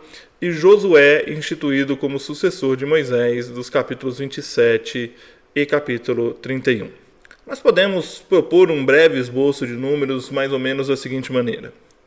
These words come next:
Do capítulo primeiro ao capítulo dez, versículo dez, nós temos a terceira parte da lei sacerdotal. Aqui no versículo dez encerra-se o grande bloco do Sinai.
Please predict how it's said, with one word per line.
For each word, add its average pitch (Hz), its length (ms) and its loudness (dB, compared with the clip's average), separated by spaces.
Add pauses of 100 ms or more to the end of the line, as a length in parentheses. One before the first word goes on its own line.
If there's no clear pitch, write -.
(760)
Do 160 260 2
capítulo 277 420 0
primeiro 139 480 0
ao 135 80 4
capítulo 139 600 0
dez, 135 480 6
versículo 170 560 -2
dez, 135 500 4
nós 139 220 -4
temos 135 480 -2
a 139 80 2
terceira 175 420 -2
parte 143 500 -2
da 143 120 2
lei 135 180 0
sacerdotal. 135 840 -4 (680)
Aqui 269 180 -4
no 294 100 -4
versículo 208 540 -2
dez 151 460 2
encerra-se 170 960 0
o 165 80 -6
grande 208 460 0
bloco 165 480 2
do 165 120 -6
Sinai. 135 800 -2